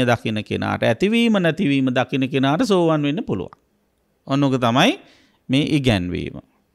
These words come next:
එතකොට දැන් අපි මෙන්න මේ කියපු ප්‍රකාශය ගැන බලන්න ඕන. මොකද්ද?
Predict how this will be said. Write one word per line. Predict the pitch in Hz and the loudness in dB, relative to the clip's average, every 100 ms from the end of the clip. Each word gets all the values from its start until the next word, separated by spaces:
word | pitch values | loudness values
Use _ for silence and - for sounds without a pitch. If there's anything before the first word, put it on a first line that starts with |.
| _ _ - - - - _ - | _ _ -20 -20 -20 -20 _ -10
එතකොට | - 269 254 262 | -2 0 0 2
දැන් | 226 185 190 | 2 2 2
අපි | 143 143 156 247 | 2 2 4 4
මෙන්න | 196 185 175 | 4 2 2
මේ | 165 151 | 0 2
කියපු | 143 147 196 - - _ | 2 2 0 -4 -12 _
ප්‍රකාශය | - - 135 127 120 - 113 | -4 0 2 4 2 2 0
ගැන | 104 123 240 | 2 2 4
බලන්න | 226 110 92 90 | 4 4 0 -4
ඕන. | 85 73 - | -8 -8 -14
මොකද්ද? | - - - 85 - | -14 -8 -6 -6 -8